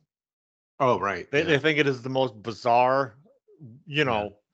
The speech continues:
Speaker 2: thing
Speaker 1: Or
Speaker 2: there
Speaker 1: how about, I
Speaker 2: possibly
Speaker 1: asked that question recently 'cause we were at one of Eli's, uh, horse riding competitions, and they were
Speaker 2: Mm-hmm.
Speaker 1: playing the national anthem at the beginning of each session.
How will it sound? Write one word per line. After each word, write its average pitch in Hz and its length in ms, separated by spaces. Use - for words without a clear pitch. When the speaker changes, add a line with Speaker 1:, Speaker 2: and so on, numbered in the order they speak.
Speaker 2:
thing 139 180
Speaker 1:
Or 131 60
Speaker 2:
there 120 80
Speaker 1:
how 190 80
about, 196 240
I - 20
Speaker 2:
possibly 160 220
Speaker 1:
asked - 140
that 131 180
question 127 420
recently 113 420
'cause 98 200
we 117 120
were 120 140
at 101 220
one 113 180
of 101 80
Eli's, 104 500
uh, 92 280
horse 110 320
riding 92 420
competitions, 92 840
and 98 120
they 101 80
were 98 120
Speaker 2:
Mm-hmm. 107 80
Speaker 1:
playing 117 320
the 95 280
national 113 420
anthem 95 520
at 120 120
the 127 80
beginning 151 480
of 117 120
each 139 280
session. - 560